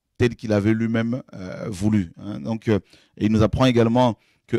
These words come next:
André, l'apôtre, a prêché aux, aux, aux Scythes et aux Thraciens, et il a été crucifié, s-, suspendu sur un olivier,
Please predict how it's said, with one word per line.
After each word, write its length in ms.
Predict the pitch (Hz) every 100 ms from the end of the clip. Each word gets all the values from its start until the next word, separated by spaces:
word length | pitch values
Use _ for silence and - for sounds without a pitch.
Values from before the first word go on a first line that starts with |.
| -
André, 440 | 135 135 123 127
l'apôtre, 540 | 104 - 131 - - -
a 80 | 107
prêché 520 | - 113 135 123 - _ _ _
aux, 80 | -
aux, 540 | 113 - - - -
aux 60 | 110
Scythes 460 | - - 135 - 104 92
et 200 | 117 123
aux 260 | 117 104 101
Thraciens, 640 | - 117 - 117 117 156 - _ _
et 100 | -
il 60 | 113
a 40 |
été 180 | 113 113
crucifié, 720 | 113 147 131 127 - 123 131 - _ -
s-, 240 | - - -
suspendu 760 | - 156 - 135 123 120 135 -
sur 320 | - 135 127
un 140 | - 123
olivier, 500 | 113 110 98 117